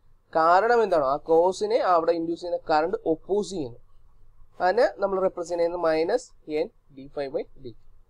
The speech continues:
പെട്ടെന്ന് പറഞ്ഞു പോകുന്നത് നമ്മൾ ഇത് പഠിച്ചിട്ട്, ആ, മുമ്പേ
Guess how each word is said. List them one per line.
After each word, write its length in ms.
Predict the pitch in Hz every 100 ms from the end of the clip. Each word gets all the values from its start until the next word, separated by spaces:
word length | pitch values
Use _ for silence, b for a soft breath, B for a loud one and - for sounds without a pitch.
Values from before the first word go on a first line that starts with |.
| - 147
പെട്ടെന്ന് 280 | 147 147 165 170
പറഞ്ഞു 200 | 156 175
പോകുന്നത് 300 | 170 165 160 240 - - - - - - - -
നമ്മൾ 220 | 151 151 180 - 147
ഇത് 120 | 147 147 131 147
പഠിച്ചിട്ട്, 400 | 151 156 175 - - -
ആ, 40 | 139 139
മുമ്പേ 240 | 151 151